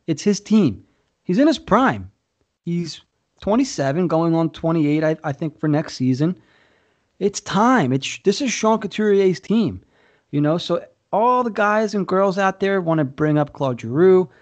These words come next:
That's fine. I understand it 'cause he's making the most money. Jake Voracek, again, I get it. This is Sean Couturier's team. He's the number one guy. If there is a star on the roster, anybody close to it,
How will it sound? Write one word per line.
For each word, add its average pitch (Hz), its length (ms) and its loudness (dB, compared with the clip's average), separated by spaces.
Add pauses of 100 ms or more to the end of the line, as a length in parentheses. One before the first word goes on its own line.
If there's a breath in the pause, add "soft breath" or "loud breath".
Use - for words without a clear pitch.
(220 soft breath)
That's 185 180 -8
fine. 180 520 2
I 143 120 -2
understand 202 480 0
it 202 80 -2
'cause 180 100 -2
he's 165 140 -4
making 185 280 0
the 180 60 0
most 190 280 -2
money. 185 340 -2 (560)
Jake 120 220 -4
Voracek, 185 720 2
again, 139 360 0
I 107 160 -6
get 170 300 2
it. 120 160 -6 (880)
This 170 200 -8
is 190 80 -4
Sean 202 280 -2
Couturier's 170 640 2
team. 147 320 0
He's 202 360 0
the 208 160 4
number 220 500 4
one 202 340 0
guy. 165 400 -2 (460 soft breath)
If 202 180 0
there 233 140 2
is 240 220 0
a 262 60 -2
star 226 400 2
on 220 100 2
the 208 100 0
roster, 147 640 0
anybody 170 420 0
close 151 380 0
to 240 160 0
it, 262 280 0